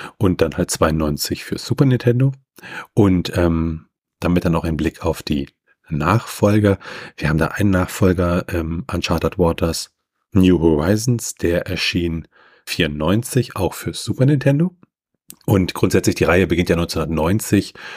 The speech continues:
und wir haben halt, ähm, ja, Teile wie Uncharted Waters Online von zweitausendfünf für Windows.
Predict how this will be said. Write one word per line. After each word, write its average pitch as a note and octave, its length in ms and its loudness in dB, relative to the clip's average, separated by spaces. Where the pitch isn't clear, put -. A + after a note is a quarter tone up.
und D#2+ 120 0
wir D2 180 0
haben D#2 320 -2
halt, D#2+ 360 -2
ähm, D2+ 320 -4
ja, D#2 100 -2
Teile E2+ 680 0
wie D#2 280 0
Uncharted E2+ 480 0
Waters E2 400 0
Online F2 280 2
von - 120 -16
zweitausendfünf D#2+ 640 -2
für - 220 -8
Windows. F2 500 0